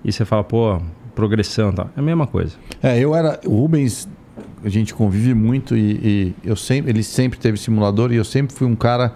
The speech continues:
Speaker 2: completamente avesso ao simulador. Eu sempre achei que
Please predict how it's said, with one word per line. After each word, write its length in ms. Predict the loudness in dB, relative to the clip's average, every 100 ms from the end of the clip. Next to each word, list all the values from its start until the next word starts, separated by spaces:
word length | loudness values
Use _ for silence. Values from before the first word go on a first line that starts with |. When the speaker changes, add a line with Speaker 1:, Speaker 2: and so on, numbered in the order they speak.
| -8 -20 -20 -6
Speaker 2:
completamente 720 | -4 0 0 2 2 2 2
avesso 480 | 0 2 0 2 -4
ao 60 |
simulador. 480 | -2 0 2 0 -2 -4
Eu 80 | -4
sempre 240 | 0 2 0
achei 240 | 0 0
que 180 | 0